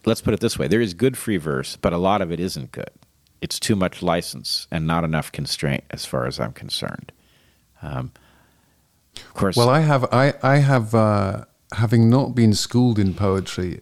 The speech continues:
Speaker 2: and come to poetry, gosh, I think I wrote my first, what I would consider poem before I published, uh,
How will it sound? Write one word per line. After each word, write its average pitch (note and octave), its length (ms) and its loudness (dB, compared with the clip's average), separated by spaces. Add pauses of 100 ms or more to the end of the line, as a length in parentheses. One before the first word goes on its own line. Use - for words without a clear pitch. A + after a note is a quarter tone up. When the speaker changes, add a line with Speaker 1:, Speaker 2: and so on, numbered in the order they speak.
(140)
Speaker 2:
and G2+ 400 0
come A2 240 0
to G#2+ 100 -2
poetry, G2+ 680 0
gosh, G#2 380 -4
I G2 80 -4
think G#2 200 -2
I G2+ 100 0
wrote G2+ 200 0
my F#2 160 -2
first, G2+ 640 -2 (520)
what F#2 200 -4
I F#2 80 -4
would G2+ 220 -2
consider F#2 460 -6
poem F#2 420 -4
before F2 320 -6
I - 60 -4
published, E2+ 520 -6
uh, F2 380 -8